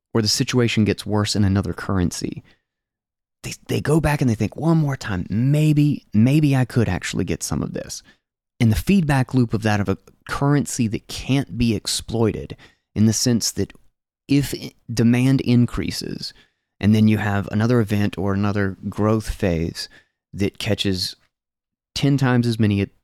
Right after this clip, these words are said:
people's attention who saw it last time but was sure it wasn't going to last. The supply of the currency cannot increase to account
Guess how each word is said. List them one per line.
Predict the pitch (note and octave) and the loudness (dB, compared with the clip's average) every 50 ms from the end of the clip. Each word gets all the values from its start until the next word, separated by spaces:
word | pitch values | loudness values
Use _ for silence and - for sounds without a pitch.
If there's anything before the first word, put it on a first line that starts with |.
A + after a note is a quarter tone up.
| _ - | _ 0
people's | B2+ A#2+ - - A2+ G2 | 0 0 2 0 -2 -2
attention | G2+ F2+ - - G#2 F#2 - G2 F2+ | -2 -4 -4 -2 -2 -2 0 -2 -2
who | F#2 F#2+ F2+ | -2 -2 -4
saw | - - - - F2+ A2+ A#2+ | -6 -6 -6 -4 -2 0 0
it | A#2 - | 0 -2
last | - D#2 F#2+ F#2+ F#2 F#2+ - - | -4 -6 -6 -6 -6 -8 -8 -8
time | - G2 G2 F#2+ F#2+ G2 | -8 -6 -6 -4 -4 -4
but | F#2 F2+ - - | -6 -6 -8 -8
was | A#2+ - - - | -8 -8 -6 -6
sure | - - - B2+ B2 A#2+ A2+ | -6 -4 -2 -2 0 0 -2
it | F#2 - | -2 -2
wasn't | F2 G2 G2 G2 G2 - | -2 -2 -2 -2 -4 -6
going | - - F#2+ F#2 G2 F#2+ | -4 -4 -2 0 0 0
to | F2+ G2 | 0 -2
last. | G2 D2 - - - - - - - - _ _ _ _ _ _ _ _ _ _ - | -4 -4 -6 -6 -12 -14 -14 -14 -16 -18 _ _ _ _ _ _ _ _ _ _ -8
The | - A#2 | -4 -2
supply | - - A#2 - - - - - B2 C#3 C#3+ D3 D3+ D#3 C#3+ | -2 -2 -2 0 -2 -4 -2 0 0 0 2 2 2 2 2
of | - B2+ B2+ | 0 -2 -2
the | C3 B2 | -4 -4
currency | - - - B2+ A#2+ A#2+ A#2 - - A#2+ A2 | -4 0 0 2 4 4 2 2 0 -2 -2
cannot | - - - - B2 B2 B2 A#2+ A#2+ - | -4 -4 -2 0 2 2 2 2 0 0
increase | - B2+ A#2 A2+ G#2+ - - A2 A2 G#2+ - - | 0 2 2 2 2 0 -2 -2 -2 -2 -4 -6
to | - - G#2 | -6 -4 -4
account | G2 - - - - G#2+ G2+ F#2 - - | -4 -4 -6 -8 -4 -4 -4 -4 -4 -8